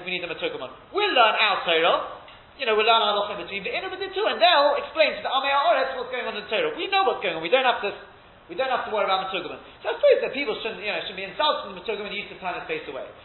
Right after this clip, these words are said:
That's what he says in Chem Daf Hayom. So he says, it says there's a Malach, there's a Kovetz, Princeton, Top Reish Samach, called Vayilachik Yosef.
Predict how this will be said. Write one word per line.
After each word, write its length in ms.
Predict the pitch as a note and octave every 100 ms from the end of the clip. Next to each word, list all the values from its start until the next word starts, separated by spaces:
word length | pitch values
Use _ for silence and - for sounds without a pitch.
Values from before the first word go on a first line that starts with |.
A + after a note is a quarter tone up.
| - C4+
That's 160 | D#4
what 80 | D4
he 80 | A#3+
says 240 | A#3+ G3+
in 80 | F#3+
Chem 160 | G3 F3
Daf 160 | E3+
Hayom. 300 | E3 C#3+ A#2 - - - - - - - - - - -
So 140 | D3+
he 20 | C#3+
says, 180 | D4 C#4+ F3 - F#3+
it 300 | F3+ F3+ D#3+
says 160 | C4+ G#3
there's 160 | G3+
a 160 | F#3+ F#3
Malach, 400 | F#3 B3 C4 F#3+
there's 160 | F3+ F3
a 460 | E3 E3 - -
Kovetz, 540 | B3+ C4+ F#3+ - - - - -
Princeton, 320 | A#3+ - E3 -
Top 160 | G#3
Reish 240 | G#3 F3+ -
Samach, 320 | A3 D#3+ D3 - - - -
called 240 | G3+ F3
Vayilachik 480 | F3+ F3 A#3 A#3+ F#3+
Yosef. 480 | F#3+ F3+ - -